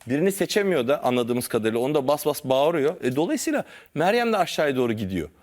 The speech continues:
Yani bir destek yok kıza. Orada Sema'nın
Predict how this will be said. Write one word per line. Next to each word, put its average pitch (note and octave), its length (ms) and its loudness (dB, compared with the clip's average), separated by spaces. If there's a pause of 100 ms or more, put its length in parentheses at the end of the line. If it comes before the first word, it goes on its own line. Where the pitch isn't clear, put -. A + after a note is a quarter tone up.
(380)
Yani C#3+ 200 -2
bir A#2 100 0
destek G#3+ 420 0
yok F#3 160 0
kıza. G2 280 -2 (540)
Orada A#3+ 280 4
Sema'nın F#3+ 640 0